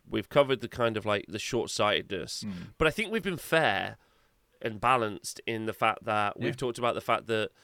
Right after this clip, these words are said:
Speaker 1: I would like to see a vehicle for onboarding players. I'd like to see, like,
Speaker 2: Mm.
Speaker 1: and,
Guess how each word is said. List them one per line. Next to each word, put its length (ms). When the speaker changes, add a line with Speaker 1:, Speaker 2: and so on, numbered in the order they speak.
Speaker 1:
I 80
would 360
like 420
to 100
see 240
a 80
vehicle 460
for 200
onboarding 720
players. 480
I'd 180
like 260
to 100
see, 320
like, 300
Speaker 2:
Mm. 60
Speaker 1:
and, 220